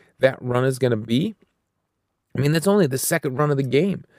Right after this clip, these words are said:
So you don't know how important that's gonna be. And it's just huge that he's able to come in and score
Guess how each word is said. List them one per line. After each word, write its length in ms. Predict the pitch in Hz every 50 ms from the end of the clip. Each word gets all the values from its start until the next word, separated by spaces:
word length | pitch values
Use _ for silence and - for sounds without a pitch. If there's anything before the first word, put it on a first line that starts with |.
| _ - _ _ _
So 340 | _ - 151 135 131 139 - -
you 200 | 143 147 151 202
don't 140 | 247 262
know 80 | 220 160
how 320 | 135 - - 147 165 170
important 460 | 151 127 - - - 165 170 147 120 120
that's 180 | 127 127 -
gonna 160 | - 127 120
be. 400 | 120 131 _ 170 170 151 123 - -
And 160 | 131 135 135
it's 180 | 147 143 - -
just 300 | - - 151 143 - -
huge 720 | - - - - - - - 175 180 202 202 190 165 139
that 140 | 139 131 123
he's 180 | 123 139 131 -
able 360 | - 139 139 135 127 127 123
to 60 | 113 113
come 280 | - - 127 123 127
in 140 | 87 117 123
and 160 | 117 113 110
score 480 | - - - - 117 113 107 104 101